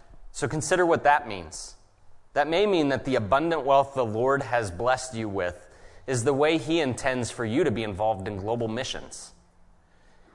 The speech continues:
You may also be a prayer warrior. I've heard many of you pray, and I know this is true. <laughs> This is how the Lord has stirred your heart for missions. Pray earnestly to the Lord of the harvest that he will send out laborers.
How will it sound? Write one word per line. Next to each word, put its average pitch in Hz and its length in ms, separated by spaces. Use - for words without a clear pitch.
You 139 120
may 196 180
also 160 320
be 131 180
a 143 80
prayer 170 320
warrior. 90 480
I've 117 160
heard 131 220
many 139 280
of 104 120
you 101 120
pray, 107 260
and 92 100
I 95 60
know 101 160
this 92 260
is 87 120
true. 95 320
<laughs> 120 80
This 180 200
is 165 140
how 175 280
the 160 100
Lord 147 300
has 131 160
stirred 139 300
your 208 140
heart 110 260
for - 80
missions. 85 560
Pray 202 340
earnestly 208 680
to 156 180
the 151 80
Lord 165 260
of 175 80
the 147 80
harvest 156 480
that 131 180
he 196 120
will 160 160
send 175 280
out 110 220
laborers. 113 800